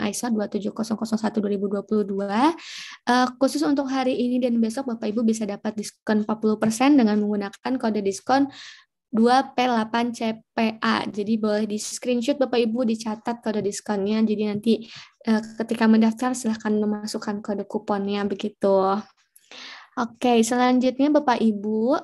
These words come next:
selain, eh, pelatihan, eh, C I S P, kami juga mengadakan pelatihan terkait Certified Governance Risk Compliance Professional Advance yang akan diadakan di hari Sabtu,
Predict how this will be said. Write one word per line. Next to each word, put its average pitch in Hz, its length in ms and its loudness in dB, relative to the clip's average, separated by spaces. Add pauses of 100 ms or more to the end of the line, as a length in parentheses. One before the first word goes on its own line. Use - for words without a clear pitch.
selain, 214 640 -4
eh, 202 300 -8 (100)
pelatihan, 214 720 2 (960)
eh, 214 160 -2 (160)
C 240 160 2
I 226 160 4
S 220 160 0
P, 214 320 2
kami 254 240 4
juga 214 240 0
mengadakan 208 720 -4
pelatihan 226 480 -4
terkait 214 320 -6
Certified 220 480 -4
Governance 214 560 2
Risk 226 320 -2
Compliance 214 560 -2
Professional 214 640 -4
Advance 247 480 0
yang 226 80 0
akan 214 240 -2
diadakan 226 480 0
di 220 160 0
hari 214 160 -4
Sabtu, 247 560 0